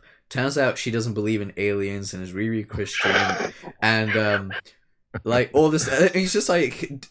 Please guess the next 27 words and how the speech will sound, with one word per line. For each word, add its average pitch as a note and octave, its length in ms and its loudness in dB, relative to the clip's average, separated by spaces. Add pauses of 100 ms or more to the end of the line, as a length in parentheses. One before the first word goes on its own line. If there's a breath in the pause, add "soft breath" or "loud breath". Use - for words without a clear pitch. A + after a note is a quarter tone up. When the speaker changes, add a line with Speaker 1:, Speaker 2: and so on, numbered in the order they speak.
(160)
Speaker 1:
'cause D#3+ 260 -2
the D3 140 -2
whole F#3 240 2
story F3+ 280 2
just B2 200 -4
starts C#3+ 280 0
off, B2+ 160 -4
he's G2 160 -10
like, G#2+ 240 -2 (200 loud breath)
"So - 160 0
what D#3 140 4
does E3 100 -4
your D3+ 100 2
brother E3+ 240 6
do?" G2+ 260 -2
And A#2+ 140 -2
she's A#2+ 160 -8
like, A2 240 -2 (220 soft breath)
"My A#2 100 -2
brother's C#3 400 -2
in C#3 80 -4
the D3+ 80 -2
army." B2+ 300 -2
And G2 100 -6
he's G2+ 180 -10
like, G#2 360 -4
"Oh, G#2+ 420 -2